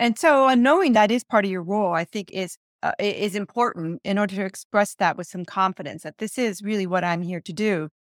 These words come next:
But it does get very nuanced, which is why the experience, and I think it takes time to get a feel for this, to know where those lines are.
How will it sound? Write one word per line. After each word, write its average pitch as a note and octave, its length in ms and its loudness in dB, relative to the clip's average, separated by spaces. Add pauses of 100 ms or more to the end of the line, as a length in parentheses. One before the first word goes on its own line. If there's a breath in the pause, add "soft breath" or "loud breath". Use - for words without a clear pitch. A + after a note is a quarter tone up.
(420)
But - 140 2
it A3 80 2
does C#4 200 4
get D4 120 2
very A#3 240 2
nuanced, G#3+ 680 -4
which G3 200 -8
is F#3+ 160 -10
why G3 560 2
the F3+ 560 -8
experience, G3+ 720 -4
and F3+ 480 -4
I F3+ 100 0
think G#3 180 -8
it F#3+ 100 -8
takes - 320 -12
time F3+ 640 -2 (140)
to G3+ 100 -10
get F#3+ 140 -2
a F3 40 -6
feel C4+ 280 -4
for G3+ 140 -8
this, D#3+ 320 -8
to G#3 100 -4
know G#3 160 0
where G3 160 0
those F#3 180 -4
lines G#3 400 0
are. - 160 -6